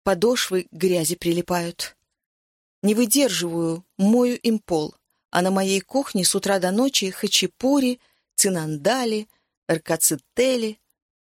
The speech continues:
потолки закоптили, не продохнуть, жир от картофеля не оттирается». Нижняя соседка на меня заявление ментам написала, мол, у меня солдатский полк квартирует. У неё штукатурка в тарелке осыпается.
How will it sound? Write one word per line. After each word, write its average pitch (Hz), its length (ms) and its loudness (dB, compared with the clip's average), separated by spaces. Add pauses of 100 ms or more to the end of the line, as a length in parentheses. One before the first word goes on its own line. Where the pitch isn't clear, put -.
(120)
потолки 247 560 0
закоптили, 165 720 -2 (120)
не 208 160 2
продохнуть, 160 680 -4 (360)
жир 208 420 2
от - 140 -6
картофеля 185 640 -2
не 175 140 0
оттирается». 170 760 -2 (400)
Нижняя 202 400 2
соседка 196 680 0 (240)
на 196 120 2
меня 214 260 4
заявление 202 840 0
ментам 190 560 0
написала, 151 600 -2 (160)
мол, 180 180 2
у 185 60 2
меня 185 260 2
солдатский 180 680 0
полк 202 380 -2
квартирует. 156 760 -2 (460)
У - 20 4
неё 175 220 2
штукатурка 185 720 -2
в - 40 -14
тарелке 160 460 0
осыпается. - 720 -2